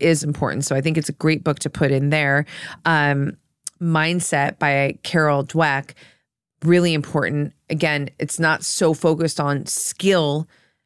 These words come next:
uh, acquisition, per se, but it's focused on growth mindset versus fixed mindset. And the growth mindset is the mindset that's gonna keep you in that pursuit to wanna learn new skills. You're open and you're constantly growing.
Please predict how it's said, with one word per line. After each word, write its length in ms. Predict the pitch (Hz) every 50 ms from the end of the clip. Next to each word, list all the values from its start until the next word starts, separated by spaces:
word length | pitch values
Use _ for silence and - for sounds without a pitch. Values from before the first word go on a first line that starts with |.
| _ _ _ _ -
uh, 400 | 160 147 139 139 135 127 87 - - _ -
acquisition, 800 | 156 156 - 180 175 170 165 175 175 - - 147 135 143 170 160 - _ _ _ _ _ _ _ _
per 100 | 185 175
se, 300 | 160 - - 160 147 147 143 147 143 -
but 220 | - 170 160 156 -
it's 220 | - 147 143 -
focused 420 | - - 160 160 - 170 160 - -
on 220 | 156 151 147 147
growth 460 | 143 - - 156 165 165 160 156 -
mindset 600 | 156 147 139 139 139 - - 143 127 131 143 -
versus 360 | - - 156 143 - 147 139
fixed 340 | - - - - - - -
mindset. 460 | 165 147 127 123 143 - - 123 - -
And 100 | 156 156
the 60 | 151
growth 300 | 139 - 165 165 175 175
mindset 560 | - 170 151 143 143 - - 147 139 143 - -
is 240 | - 156 156 147
the 80 | - 156
mindset 460 | 151 147 143 143 139 - 151 139 -
that's 180 | - 151 147 -
gonna 220 | - 165 147 143
keep 340 | - - - - 185 170 175
you 120 | 175 147
in 140 | 143 135 143 139
that 180 | 135 - -
pursuit 560 | - 156 160 151 - - - 147 139 123 - - - - - _
to 120 | - 175
wanna 260 | 165 165 160 151 151
learn 480 | 139 139 147 160 165 165 165 165 156 151 -
new 180 | - 156 147 139
skills. 480 | 131 - - - 151 135 73 - 143
You're 200 | - 147 127 - -
open 460 | - 160 165 175 170 - 170 139 127
and 140 | 127 131 135
you're 160 | 139 139 135 - - - - - -
constantly 640 | - 175 160 165 160 - - 180 - - 151 147
growing. 720 | 143 139 156 147 160 156 160 156 135 120 107 76 - 151